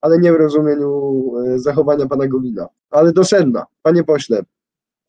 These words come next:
Jak widzi pan swoją przyszłość? Dlatego, bo, e, mamy w tym momencie koło parlamentarne Wybór Polska, liczy ono trzech posłów. E, niewiele może zdziałać trzech posłów. Jest pan w szczególnym rodzaju opozycji.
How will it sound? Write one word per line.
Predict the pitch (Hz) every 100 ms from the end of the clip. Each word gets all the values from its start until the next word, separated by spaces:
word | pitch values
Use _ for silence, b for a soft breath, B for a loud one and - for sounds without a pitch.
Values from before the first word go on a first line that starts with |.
| _
Jak | 135 160 185
widzi | 180 185
pan | 185 175
swoją | - 196
przyszłość? | 190 220 180 147
Dlatego, | 143 147 170 175
bo, | 160 160 _ b b b -
e, | 151 156 151 151
mamy | 175 196
w | 190
tym | 202
momencie | 190 185 180 175 165 156 143
koło | - 185 175
parlamentarne | 156 151 151 143 160 156 139
Wybór | 143 135 -
Polska, | 104 98 - 139
liczy | 156 - 165
ono | 147
trzech | 143 156 143
posłów. | 131 113 - 135 139 _ _ _ _ _
E, | 120 131 135 139 135
niewiele | 156 165 185 190 190 156
może | 135 127 131
zdziałać | 127 120 117
trzech | - 120 -
posłów. | 110 - 147
Jest | 180 185 180
pan | 170 156 _ -
w | 156 156 147
szczególnym | - 165 156 151 180 180 165
rodzaju | 156 147 156 156
opozycji. | 143 139 120 110 - 147